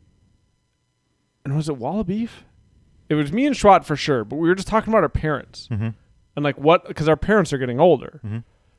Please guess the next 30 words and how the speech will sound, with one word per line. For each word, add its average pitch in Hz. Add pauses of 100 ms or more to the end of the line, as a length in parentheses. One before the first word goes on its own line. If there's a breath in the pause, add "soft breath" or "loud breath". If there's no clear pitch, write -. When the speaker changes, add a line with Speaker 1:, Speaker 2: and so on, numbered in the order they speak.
(240)
Speaker 1:
And 156
it -
was, 151
like, 147
what 147
our 170
parents 156
are 147
like 135
as 120
they're 135
getting 120
older 147
and, 131
like, 117
what 143
they're 160
getting 131
stubborn 147
about. 131 (960)
And 165
it 190
was, 185
like, 185 (460)
it 202
was 214
a 190
lighthearted 196
conversation, 190
Speaker 2:
Mm-hmm. 104